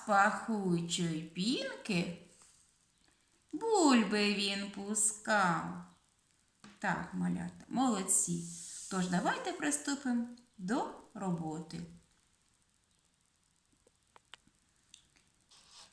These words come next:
Спочатку ми нама-, намащуємо, візьмемо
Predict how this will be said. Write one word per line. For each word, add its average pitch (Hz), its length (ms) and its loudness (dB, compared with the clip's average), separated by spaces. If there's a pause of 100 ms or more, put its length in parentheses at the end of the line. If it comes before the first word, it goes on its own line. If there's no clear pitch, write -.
(500)
Спочатку - 720 0 (240)
ми 180 140 2
нама-, 170 520 4
намащуємо, 156 920 0 (1700)
візьмемо 160 400 0